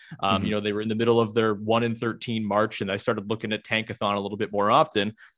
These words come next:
Speaker 1: A guy who was originally in that top ten quite a bit and was spoken about pretty highly on this very podcast by some guests that we had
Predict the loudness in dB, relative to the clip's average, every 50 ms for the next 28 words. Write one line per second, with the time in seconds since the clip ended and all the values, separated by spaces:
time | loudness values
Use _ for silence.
0 | _ _ _ -4 2 4 6 8 8 8 8 6 8 8 8 8 8 6 2 -2
1 | -2 2 2 4 6 6 4 4 4 2 2 4 4 4 4 4 2 0 0 0
2 | 0 0 2 2 2 0 0 2 2 2 2 2 0 -2 0 2 2 2 2 4
3 | 4 4 4 2 -2 -2 -2 -2 -2 -2 -4 -6 -6 -6 -6 -8 -4 -2 -2 -2
4 | 0 -2 -2 -2 -2 -2 -2 -2 -2 -2 2 2 2 2 2 2 0 0 -2 -4
5 | -4 -2 -2 -2 -2 0 2 2 2 2 2 2 2 2 2 0 -2 -2 -2 -2
6 | -6 -8 -4 -4 -4 -4 -4 -8 -8 -6 0 2 4 6 6 4 2 0